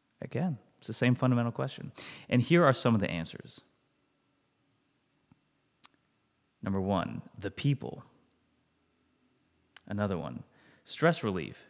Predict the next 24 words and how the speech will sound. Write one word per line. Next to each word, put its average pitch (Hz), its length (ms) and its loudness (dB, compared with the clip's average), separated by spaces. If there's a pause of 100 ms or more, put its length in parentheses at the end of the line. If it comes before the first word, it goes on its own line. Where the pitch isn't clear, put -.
(160)
and 104 140 -2
getting 147 240 6
out 143 140 4
of 131 80 0
my 123 100 4
comfort 107 400 0
zone, 73 400 -6 (500)
plus 139 360 4
meeting 113 360 6
awesome 104 340 0
new 92 120 2
friends. 67 640 -6 (1700)
It - 120 -12
fills 131 480 0
me 127 180 2
with 110 140 0
a 95 100 -6
sense 107 300 -2
of 90 140 -12
purpose, - 600 -8 (920)
provides 101 440 0
a 98 60 -4
tribe. - 600 -6 (3000)
This 107 520 2